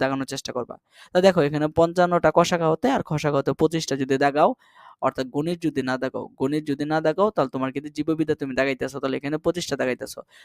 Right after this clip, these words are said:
তো তোমার আশিটা এমসিকিউ হয়ে গেছে, তোমার পরীক্ষা কিন্তু শেষ। আবার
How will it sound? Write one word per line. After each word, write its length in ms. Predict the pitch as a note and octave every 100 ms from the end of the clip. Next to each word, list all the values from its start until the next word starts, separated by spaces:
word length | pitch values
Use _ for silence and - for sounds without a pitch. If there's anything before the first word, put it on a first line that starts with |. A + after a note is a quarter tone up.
| -
তো 40 | G3+
তোমার 160 | F#3+ F3
আশিটা 200 | E3+ D3+
এমসিকিউ 240 | C#3+ D3 C#3+
হয়ে 120 | C3+ C3
গেছে, 140 | C3 C3
তোমার 140 | C3 B2+
পরীক্ষা 220 | D3 C#3+
কিন্তু 160 | C3+ E3+ -
শেষ। 160 | C3+ - - _ _ _ _ _ _ - - - G3+
আবার 280 | G3+ C#3+